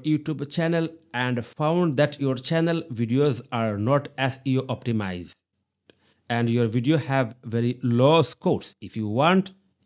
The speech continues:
I can improve your video score by optimizing your video on page and off-page S E O. And S E O score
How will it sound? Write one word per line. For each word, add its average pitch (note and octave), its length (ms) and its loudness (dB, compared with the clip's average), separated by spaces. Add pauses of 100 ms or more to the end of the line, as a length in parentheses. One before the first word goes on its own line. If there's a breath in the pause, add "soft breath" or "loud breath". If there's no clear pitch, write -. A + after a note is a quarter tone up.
(100)
I A#3+ 120 6
can B3+ 200 4
improve G3 300 6
your F3+ 200 6
video C3 320 2
score E3 580 2 (300 loud breath)
by - 80 -4
optimizing F3 560 2
your E3 120 2
video C3 360 2
on B2+ 160 0
page C3+ 480 0 (180)
and G2+ 160 -6
off-page G2+ 400 -8
S G#2+ 180 -10
E F2 120 -10
O. - 80 -20 (480)
And D#3+ 260 4 (320 loud breath)
S C#3 160 -8
E F#3 60 4
O - 20 2
score A#3 560 6